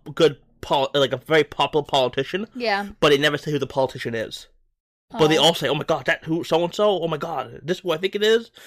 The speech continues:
Speaker 1: But you, ne-, you get, never get to tell who it is.
Speaker 2: Uh-huh.
Speaker 1: Like, they always leave things up to what the audience believes.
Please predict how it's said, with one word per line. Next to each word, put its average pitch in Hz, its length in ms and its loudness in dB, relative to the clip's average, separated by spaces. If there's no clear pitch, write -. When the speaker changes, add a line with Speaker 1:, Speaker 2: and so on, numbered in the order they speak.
Speaker 1:
But 147 120 0
you, 143 40 0
ne-, 131 160 0
you 165 140 0
get, 151 160 4
never 151 180 4
get 135 140 0
to - 40 -20
tell 135 280 2
who 131 200 -2
it 120 60 2
is. - 340 -2
Speaker 2:
Uh-huh. 226 440 -10
Speaker 1:
Like, 113 160 -6
they 123 40 -2
always 135 220 0
leave 127 280 -6
things 127 300 -6
up - 260 -4
to 110 380 -6
what 135 180 -4
the - 100 -12
audience 127 320 0
believes. 120 840 -10